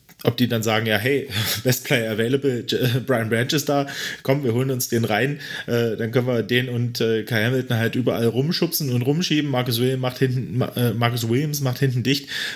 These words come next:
und dann sollen sie doch mal kommen hier, die Bengals mit T. Higgins und, äh, Ja'Marr Chase und dann gucken wir mal, ähm,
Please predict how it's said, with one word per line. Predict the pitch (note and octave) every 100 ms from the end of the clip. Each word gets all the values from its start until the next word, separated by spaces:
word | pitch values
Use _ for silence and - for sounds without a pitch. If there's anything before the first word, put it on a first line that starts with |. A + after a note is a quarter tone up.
| -
und | A#2+
dann | A#2+
sollen | A2+ B2
sie | C3
doch | A#2
mal | B2+
kommen | B2 C3+ C#3+
hier, | C3
die | G#2+
Bengals | G2 G#2+ G#2+ -
mit | A2+ G2+
T. | - G#2+
Higgins | G2+ A2 G2+
und, | F2 A2 -
äh, | G#2+ G#2+
Ja'Marr | G2 A2 A2 G#2+
Chase | A#2+ B2+
und | A#2+
dann | G#2+
gucken | B2+ C3+
wir |
mal, | A#2 A#2 G#2+ E2+
ähm, | F#2 A2 G#2+ G#2+